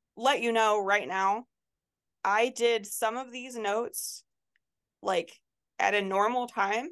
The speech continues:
and then I did some of these notes last night, and I jumped around. So this might jump around a little bit. I'm gonna try to make it as clear as I can, but <laughs> s-, I might, I might fumble it a little bit.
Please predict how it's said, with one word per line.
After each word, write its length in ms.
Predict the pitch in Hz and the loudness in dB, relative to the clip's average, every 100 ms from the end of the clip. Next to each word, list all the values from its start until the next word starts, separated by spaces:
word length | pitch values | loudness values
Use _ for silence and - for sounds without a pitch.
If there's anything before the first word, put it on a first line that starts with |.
| - - | -12 -6
and 120 | 208 | -2
then 120 | 202 | 0
I 100 | 196 | 0
did 180 | 202 196 | 0 -2
some 280 | - 196 202 | 0 0 0
of 120 | 208 | -2
these 220 | 202 196 | -6 -4
notes 300 | 190 190 190 | -4 -4 -2
last 380 | 190 185 190 - | 2 2 2 -4
night, 320 | 185 180 240 - | -6 -6 -4 0
and 140 | 196 | 0
I 80 | 185 | 0
jumped 340 | 190 190 240 | 2 2 0
around. 460 | 196 175 180 208 285 _ _ _ _ _ _ _ | 0 2 2 0 -6 _ _ _ _ _ _ _
So 200 | - 220 | 0 4
this 220 | 214 247 | 4 2
might 260 | 220 247 220 | 2 2 4
jump 220 | 262 277 | 4 4
around 340 | 226 196 214 240 | 4 4 4 0
a 40 | |
little 220 | 247 262 | -4 -4
bit. 260 | 262 277 - - - | -2 -2 -6 -10 0
I'm 120 | 196 | 0
gonna 200 | 220 240 | 2 0
try 260 | - 214 226 | 0 2 2
to 80 | 247 | 4
make 200 | 226 226 | 2 0
it 80 | 214 | -2
as 140 | 214 | -2
clear 280 | - 220 226 | -2 0 2
as 100 | 233 | 4
I 120 | 196 | 2
can, 460 | 190 185 196 226 254 | -2 -4 -4 -6 0
but 160 | 196 180 | 2 2
<laughs> 20 | |
s-, 360 | - - - - 302 302 - - | 0 -6 -8 -4 0 0 0 2
I 120 | 214 | 2
might, 340 | 208 220 240 - _ - | 4 4 2 -2 _ -2
I 80 | 226 | 2
might 240 | 240 - | 2 0
fumble 300 | 226 214 196 | -4 -4 -4
it 60 | 180 | -4
a 60 | 180 | -4
little 200 | 175 165 | -4 -2
bit. 240 | 151 - | -4 -4